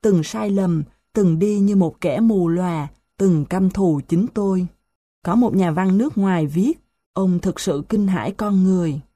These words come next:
Khi đang ở tuổi mười tám, đôi mươi, tôi đã không tin điều ấy. Nhưng rồi tôi là nhân chứng của sự kinh hãi ấy. Tôi đã kinh hãi con người. Và đôi lần, tôi đã kinh hãi chính tôi.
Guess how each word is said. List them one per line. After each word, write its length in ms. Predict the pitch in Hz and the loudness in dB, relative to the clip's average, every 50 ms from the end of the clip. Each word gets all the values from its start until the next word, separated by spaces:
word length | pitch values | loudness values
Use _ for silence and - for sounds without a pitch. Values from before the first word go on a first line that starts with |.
| _ _ _ _ _ _ _ - | _ _ _ _ _ _ _ -6
Khi 220 | - 202 190 180 | -2 0 0 0
đang 280 | 165 185 180 175 165 156 | 0 -2 -2 -2 -2 -2
ở 120 | 156 139 143 - | -2 -4 -4 -4
tuổi 180 | 165 131 165 | -4 -2 -2
mười 260 | 202 208 208 190 160 | -2 0 0 0 -2
tám, 400 | 147 - 170 165 165 165 185 240 311 - _ _ _ | -2 -4 -4 -4 -2 -2 -2 -2 -4 -6 _ _ _
đôi 180 | - 208 202 196 | -6 -4 -2 0
mươi, 400 | 190 196 202 202 202 196 196 190 - _ _ _ _ | 0 0 0 0 0 0 -2 -2 -6 _ _ _ _
tôi 260 | - 185 185 180 175 156 | -6 -4 -2 -2 -2 -2
đã 140 | 151 127 | -4 -6
không 220 | 147 - 208 190 180 | -6 -4 -2 -2 0
tin 260 | - 202 190 185 180 | 0 2 2 2 2
điều 220 | 170 185 165 143 | 2 2 0 0
ấy. 360 | 117 131 156 160 170 202 269 - - _ _ _ _ _ _ _ _ _ _ | 0 -2 -2 0 0 -2 -2 -4 -10 _ _ _ _ _ _ _ _ _ _
Nhưng 180 | 240 247 233 220 | 0 0 0 0
rồi 260 | 202 214 196 175 156 | 0 0 0 0 -2
tôi 300 | - - 202 208 208 196 | -2 -4 -4 -4 -2 -2
là 120 | 196 190 | 0 0
nhân 260 | 170 175 196 214 220 196 | 0 0 0 0 0 -2
chứng 320 | - 208 196 214 262 311 | 0 2 2 2 2 0
của 140 | - 175 180 | 0 0 -2
sự 260 | 185 - 185 117 127 - | 0 -2 -4 -4 -6 -4
kinh 200 | - 208 190 185 | 0 2 2 2
hãi 300 | 180 175 180 90 151 196 | 2 0 -4 -4 -4 -2
ấy. 340 | - 160 170 175 180 226 294 - _ _ _ _ _ _ _ _ | -2 0 0 0 0 0 -2 -4 _ _ _ _ _ _ _ _
Tôi 280 | - 196 185 180 175 165 | -2 0 0 2 0 0
đã 120 | 170 131 | -2 -4
kinh 260 | 151 - 214 208 196 | -4 -2 2 2 2
hãi 220 | 180 180 113 110 185 | 2 2 -2 -4 -6
con 320 | - 214 202 202 190 185 | -4 -2 0 0 2 2
người. 360 | 185 185 180 170 160 143 143 147 - _ _ _ _ _ _ _ _ _ - | 2 2 0 0 -2 -4 -6 -8 -12 _ _ _ _ _ _ _ _ _ -4
Và 160 | 196 202 175 | -2 -2 0
đôi 240 | 165 190 214 214 202 | 0 0 0 0 0
lần, 380 | 190 190 196 185 175 160 147 147 - _ _ _ _ _ | 0 0 0 0 0 -2 -4 -6 -10 _ _ _ _ _
tôi 260 | - 190 190 185 180 | -4 -2 0 0 -2
đã 160 | 156 160 143 | -2 -4 -8
kinh 260 | - - 214 202 190 180 | -6 -2 0 2 2 2
hãi 240 | 175 156 - 139 | 0 -2 -4 -6
chính 260 | 175 - 208 196 220 254 - | -6 -2 0 0 0 0 -2
tôi. 340 | 214 196 190 190 185 180 170 | -2 -2 0 0 -2 -2 -4